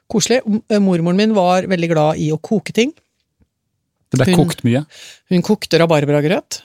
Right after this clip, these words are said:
Speaker 1: Hun kokte einelåk.
Speaker 2: Oi,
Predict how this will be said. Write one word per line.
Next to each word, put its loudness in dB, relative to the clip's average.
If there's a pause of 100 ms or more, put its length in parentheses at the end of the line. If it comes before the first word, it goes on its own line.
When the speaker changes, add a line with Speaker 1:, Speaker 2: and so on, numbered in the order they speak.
(220)
Speaker 1:
Hun 0
kokte 0 (120)
einelåk. 0 (440)
Speaker 2:
Oi, -2